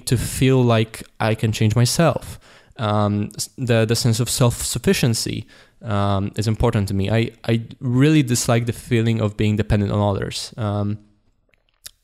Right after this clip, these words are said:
I, I, I like to do things myself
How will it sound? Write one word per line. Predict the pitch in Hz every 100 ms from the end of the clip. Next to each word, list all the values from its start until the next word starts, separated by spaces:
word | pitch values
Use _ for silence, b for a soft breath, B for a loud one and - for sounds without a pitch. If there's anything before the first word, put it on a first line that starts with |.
| -
I, | 107 107 110 95 - _ -
I, | 127 123 123 -
I | 127
like | 123 127 135 -
to | 123
do | 107 110 120 123 120
things | - 113 117 113
myself | 104 110 - 120 147 -